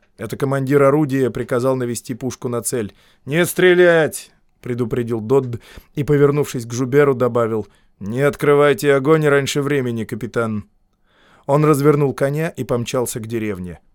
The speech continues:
Формально защищавшие Ассайи пехота и артиллерия Додду не подчинялись, но майора такие мелочи не смущали. "Не стрелять!" бросил он пушкарям. "Не стрелять! Ждем!"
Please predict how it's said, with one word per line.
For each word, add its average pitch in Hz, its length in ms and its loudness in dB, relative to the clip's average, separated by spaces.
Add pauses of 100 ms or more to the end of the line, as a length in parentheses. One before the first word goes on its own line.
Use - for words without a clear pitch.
(480)
Формально 147 560 0
защищавшие 123 800 -6
Ассайи 123 580 -4
пехота 123 420 -6
и - 160 -6
артиллерия 147 580 0
Додду 139 380 -4
не 147 140 -4
подчинялись, 135 800 -8 (100)
но 196 320 -2
майора 143 500 2
такие 113 360 -6
мелочи 120 380 -6
не 113 140 -8
смущали. 101 640 -10 (500)
"Не 180 220 0
стрелять!" 180 920 4
бросил 120 380 -6
он 110 140 -6
пушкарям. 107 720 -8
"Не 180 260 4
стрелять! 190 720 4 (220)
Ждем!" 107 640 -4